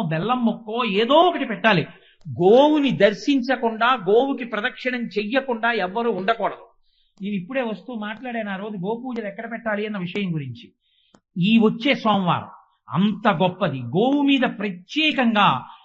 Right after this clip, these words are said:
వ్యాస భగవానుడు ఒక స్తోత్రాన్ని రచన చేశాడు. గోవు మీద సూక్తం ఉందండి వేదంలో, అంత గొప్పది. గో సూక్తము అని సూక్తం,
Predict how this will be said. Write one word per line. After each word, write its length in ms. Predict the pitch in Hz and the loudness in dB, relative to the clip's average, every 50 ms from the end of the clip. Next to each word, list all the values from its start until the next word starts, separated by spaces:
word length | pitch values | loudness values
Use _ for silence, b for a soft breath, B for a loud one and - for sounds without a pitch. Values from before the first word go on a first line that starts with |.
| B _ 135 | B _ -6
వ్యాస 320 | 117 135 139 190 233 233 311 | -2 0 0 0 2 2 4
భగవానుడు 580 | 294 233 269 262 269 254 240 226 214 208 220 262 | 6 6 6 6 4 4 4 2 2 0 0 0
ఒక 180 | 285 262 - | 0 0 0
స్తోత్రాన్ని 760 | 226 - - - 180 220 233 233 - 311 311 320 311 311 311 302 | -2 -4 -4 0 0 0 0 0 0 2 2 2 2 2 0 0
రచన 240 | 277 240 240 247 233 | 0 -2 -2 -6 -8
చేశాడు. 360 | 214 240 190 - 226 196 165 127 | -8 -10 -6 -4 -4 -4 -4 -6
గోవు 300 | 123 143 160 208 277 330 359 | -6 -4 -2 -2 -2 -2 -4
మీద 180 | 381 330 311 240 | -6 -8 -8 -10
సూక్తం 460 | 240 - - 277 339 370 _ - 381 320 | -12 -14 -14 -16 -16 -16 _ -16 -14 -12
ఉందండి 380 | 269 240 208 196 190 208 247 294 - _ _ _ _ _ - | -12 -12 -14 -14 -14 -12 -14 -14 -16 _ _ _ _ _ -8
వేదంలో, 460 | 147 175 214 247 262 226 208 214 254 285 - - _ _ _ _ _ _ _ _ _ _ - | -6 -4 -4 -4 -4 -4 -6 -6 -8 -10 -12 -18 _ _ _ _ _ _ _ _ _ _ -12
అంత 280 | 151 202 180 180 - 254 | -10 -10 -8 -4 -2 -2
గొప్పది. 380 | 233 247 240 240 311 262 208 147 | 0 0 -2 -2 -4 -6 -6 -2
గో 180 | 127 180 233 269 | 0 0 0 0
సూక్తము 560 | 254 - - 339 320 - - - 302 277 269 262 | 0 -2 -4 -4 -6 -6 -6 -8 -6 -4 -4 -4
అని 140 | 269 302 262 | -4 -6 -8
సూక్తం, 500 | - - - 302 320 - _ - 277 233 | -8 -10 -10 -10 -10 -10 _ -8 -6 -6